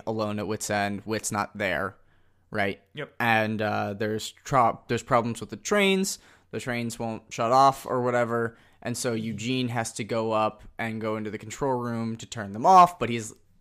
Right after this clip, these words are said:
Speaker 1: Connie doesn't know about the control room, so he, he keeps saying, like, "Stay down here, stay here,
Speaker 2: Right.
Speaker 1: stay here." And then Connie's like, "Well, I wanna go. Like, I, like, I,
Speaker 2: Yeah.
Speaker 1: why does Eugene get to know all this stuff? Like, I wanna go."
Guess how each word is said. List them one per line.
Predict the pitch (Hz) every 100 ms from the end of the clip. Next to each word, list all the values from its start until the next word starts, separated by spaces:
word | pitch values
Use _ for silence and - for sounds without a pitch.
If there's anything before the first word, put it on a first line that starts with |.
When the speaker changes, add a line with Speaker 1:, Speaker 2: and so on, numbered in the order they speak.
| -
Speaker 1:
Connie | 143 135 120
doesn't | 117 104
know | 127
about | 120 120
the |
control | 123 - 123
room, | 117
so | 113 110
he, | 110 107
he | 123
keeps | - 123
saying, | - 110 107
like, | 95
"Stay | - 120 107
down | 101 95
here, | 120 123 117
stay | 110 101
here, | 117 117
Speaker 2:
Right. |
Speaker 1:
stay | - 101
here." | 110 113 104 - - _ - 123
And | 120
then | 107 104
Connie's | 104 101 101
like, | 87 - _ _ -
"Well, | - 170
I |
wanna | 233 226 113
go. | - 104 -
Like, | -
I, | - 170 135
like, | 123 -
I, |
Speaker 2:
Yeah. | - -
Speaker 1:
why | 117 135
does | 220 196 160
Eugene | 139 220 254
get | 151
to | 107
know | 101
all | 95 90
this | 98
stuff? | - 92 -
Like, | 92 113
I | 160
wanna | 196 120
go." | 85 82